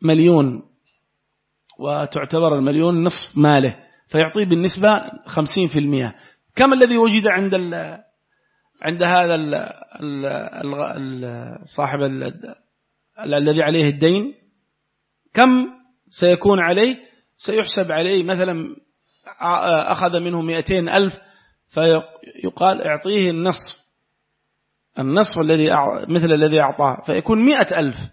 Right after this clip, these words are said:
فيعطيه بالنسبة، ما يعطيه بالقدر الذي أخذه. ما يستطيع أن يعطيه مليون، ولكن يعطيه بالنسبة. فالمليون هي كانت عبارة عن نصف مال هذا الرجل، فيعطيه مثلًا، آه، النصف،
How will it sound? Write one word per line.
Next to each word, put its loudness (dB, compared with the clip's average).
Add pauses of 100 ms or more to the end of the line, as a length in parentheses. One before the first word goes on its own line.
(440)
فيعطيه 0
بالنسبة، -2 (640)
ما -2
يعطيه 0
بالقدر -2
الذي -2
أخذه. -6 (640)
ما 4
يستطيع 0
أن -4
يعطيه -6
مليون، -4 (560)
ولكن 4
يعطيه -2
بالنسبة. -2 (360)
فالمليون 2
هي 4
كانت -4 (200)
عبارة 0
عن -2
نصف -2
مال 0
هذا 2
الرجل، 2 (320)
فيعطيه -4
مثلًا، -6 (720)
آه، -4
النصف، 2